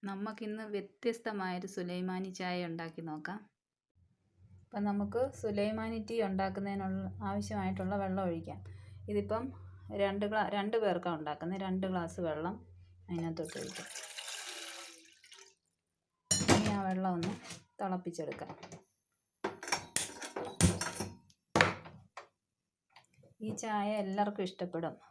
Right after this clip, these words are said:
പിള്ളേർക്കും എല്ലാം ഇഷ്ടപ്പെടും. രാ-, രാവിലെയൊക്കെ എഴുന്നേറ്റിട്ട് നമ്മളൊരു സുലൈമാനി ടീ കുടിക്കുന്നതാണ് നല്ലത്.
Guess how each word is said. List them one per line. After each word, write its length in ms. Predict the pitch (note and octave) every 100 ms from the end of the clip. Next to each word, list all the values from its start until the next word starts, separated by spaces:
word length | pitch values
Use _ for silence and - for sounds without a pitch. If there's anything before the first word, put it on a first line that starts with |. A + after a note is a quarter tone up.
| _ _ -
പിള്ളേർക്കും 540 | G#3 G3+ G#3 G#3 G#3+ F#3+
എല്ലാം 240 | F#3 G3+ G3
ഇഷ്ടപ്പെടും. 480 | G3 F3+ E3 D3+ - - - - _ _ -
രാ-, 300 | F#3+ F#3+ - G3
രാവിലെയൊക്കെ 600 | G#3 G#3 A3+ B3+ A#3 A3
എഴുന്നേറ്റിട്ട് 600 | G#3 G3+ G3+ G#3 G#3 G#3 G3+ - -
നമ്മളൊരു 360 | G3+ G3+ G3+ G3+
സുലൈമാനി 600 | F#3+ F3+ F#3 G3+ G3+ G3+
ടീ 100 | G3+ G#3
കുടിക്കുന്നതാണ് 640 | F3 D3+ E3 D#3+ D3+ D3
നല്ലത്. 380 | D3+ D3+ D#3